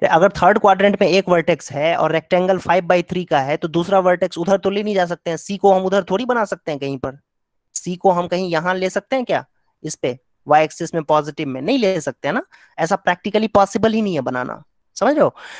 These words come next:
तो इस तरीके से बनेगा। तो ये जो coordinates आएंगे बेटा, ये क्या होगा, minus five comma zero, एक तो coordinate origin दे रखा है तो zero comma zero ही होगा, इसका coordinate क्या हो जाएगा, zero comma minus three, बी का coordinate क्या होगा बेटा, minus five comma minus three, हो गया, यही है, चारों coordinates आ गए आपके पास।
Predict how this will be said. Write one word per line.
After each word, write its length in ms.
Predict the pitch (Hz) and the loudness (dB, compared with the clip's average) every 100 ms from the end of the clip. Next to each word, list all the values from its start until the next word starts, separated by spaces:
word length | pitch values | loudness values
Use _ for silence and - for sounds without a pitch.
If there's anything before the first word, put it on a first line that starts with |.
| - - | -20 -4
तो 140 | 175 - | -2 0
इस 220 | 180 185 | -2 0
तरीके 320 | 190 180 175 | 0 0 -2
से 120 | 160 | -2
बनेगा। 320 | 147 139 135 139 | -2 0 0 -2
तो 100 | 147 | -2
ये 160 | 156 | -2
जो 100 | 160 | -2
coordinates 800 | 156 160 156 156 156 165 190 190 | 0 4 4 2 -2 0 -2 0
आएंगे 180 | 170 156 | 0 0
बेटा, 160 | 147 151 | -2 -2
ये 100 | 151 | -2
क्या 160 | 165 | 0
होगा, 220 | 165 156 165 | 2 2 2
minus 280 | 147 147 | 0 0
five 200 | - 156 | 0 0
comma 240 | 151 160 165 | 0 0 0
zero, 240 | 165 196 | -2 -4
एक 160 | 247 156 | -6 -6
तो 60 | 160 | 0
coordinate 420 | 156 147 151 143 - | 2 2 0 -4 -2
origin 320 | 151 151 165 | 0 2 0
दे 80 | 156 | 2
रखा 260 | 151 147 160 | 2 2 0
है 80 | 147 | -2
तो 80 | |
zero 200 | 143 147 | 0 0
comma 220 | 147 143 139 | 0 0 0
zero 180 | 147 | 0
ही 80 | 175 | 0
होगा, 240 | 185 180 202 | 0 0 -2
इसका 220 | - - | -4 -6
coordinate 380 | 165 160 160 160 | 0 0 0 -4
क्या 120 | 165 | 0
हो 140 | 151 147 | 0 0
जाएगा, 380 | 147 147 147 160 | 0 0 0 -2
zero 220 | 151 143 | -4 -2
comma 220 | 135 139 131 | -2 0 0
minus 320 | 139 160 - | -2 -4 -6
three, 160 | 202 | -8
बी 160 | 180 151 | -8 -4
का 120 | 151 | -2
coordinate 320 | 143 151 156 | 2 2 0
क्या 120 | - 151 | 0 2
होगा 140 | 147 | 2
बेटा, 240 | 143 175 220 | 2 0 0
minus 320 | 143 139 139 | -2 -2 -2
five 200 | 147 143 | -2 -2
comma 300 | - 147 190 | 0 -2 -2
minus 380 | 131 123 - - | -4 -8 -14 -20
three, 180 | - | -10
हो 160 | 131 139 | -2 0
गया, 120 | 127 127 | 0 -6
यही 400 | 139 143 139 127 | -8 -6 -8 -8
है, 80 | - _ _ - - - - | -14 _ _ -20 -20 -4 4
चारों 200 | 165 156 | 4 4
coordinates 480 | 156 143 139 127 131 | 2 2 0 -2 -2
आ 80 | 131 | -4
गए 100 | 139 | -4
आपके 220 | - 139 | -6 -6
पास। 360 | - - - | -10 -12 -14